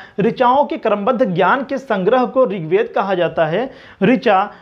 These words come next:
जो लाइन होती है, जो लिखा जाता है श्लोक के टाइप का, उस सब के संग्रहित ज्ञान को हम क्या बोलते हैं? ऋचा कहते हैं।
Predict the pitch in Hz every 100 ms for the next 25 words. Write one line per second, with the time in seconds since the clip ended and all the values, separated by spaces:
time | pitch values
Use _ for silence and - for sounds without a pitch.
0 | - 170 247 226 247 285 233 226 214 190
1 | 202 208 208 208 - 254 214 208 208 208
2 | 226 247 254 254 240 196 - 220 240 -
3 | 226 - 262 226 196 214 240 277 220 233
4 | 262 247 208 196 208 170 160 202 214 -
5 | - - - 208 214 - 147 - 151 151